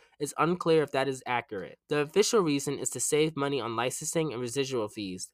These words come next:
That said, streamers don't generally remove high-rated first-party content from their platforms. "It makes sense that streamers want to hide the flops, and maybe the content creators want that hidden too," noted Reese.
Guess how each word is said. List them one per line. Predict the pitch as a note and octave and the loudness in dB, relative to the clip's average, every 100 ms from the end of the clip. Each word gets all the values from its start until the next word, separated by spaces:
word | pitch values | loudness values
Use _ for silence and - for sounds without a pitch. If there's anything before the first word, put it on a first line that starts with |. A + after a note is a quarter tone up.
| _ _ | _ _
That | C#3+ E3+ | 4 4
said, | - D3 C3 B2+ - | 2 2 2 0 -4
streamers | - D#3+ E3 F3 | -4 0 2 2
don't | E3+ C#3 C3+ | 2 -2 2
generally | C#3+ D3+ D#3+ D#3 | 2 2 0 0
remove | D3+ C3+ C3+ C3 | 0 2 2 2
high-rated | - B2+ C#3 C3+ C3+ B2 | 2 2 4 2 2 0
first-party | B2+ C3 - C3+ - | -2 -2 -2 -4 -2
content | A#2+ A#2 A#2 G2+ | -2 -2 -6 -8
from | A#2 | -8
their | G#2+ | -6
platforms. | A#2+ G2+ G2 G#2+ F#2+ - - _ _ _ - - - | -4 -4 -4 -10 -10 -16 -20 _ _ _ -20 -20 -4
"It | C#3+ | 0
makes | D3+ F#3+ - | 4 4 2
sense | F3 D3+ | 0 0
that | C#3+ B2 | 0 -4
streamers | - D#3 D#3 C#3+ | -2 -2 0 -2
want | B2+ | -4
to | A#2+ | -2
hide | C#3 C3+ C3+ | 2 2 2
the | B2+ | -4
flops, | A#2+ G2+ G2+ - | -4 -4 -6 -8
and | B2+ C3+ | -4 0
maybe | D3+ E3 | 2 2
the | D#3+ | 0
content | D3+ C#3 C#3 C3 | 0 -2 -2 -4
creators | C#3 B2+ C3 B2 | -2 -2 -2 -4
want | A#2+ | -4
that | A#2 G#2+ | -4 -4
hidden | A#2+ G#2+ | -6 -6
too," | - G#2+ E2 - _ _ _ | -6 -6 -8 -16 _ _ _
noted | C3 C3 B2+ | -4 0 0
Reese. | - A2 G2 - | -2 -4 -6 -10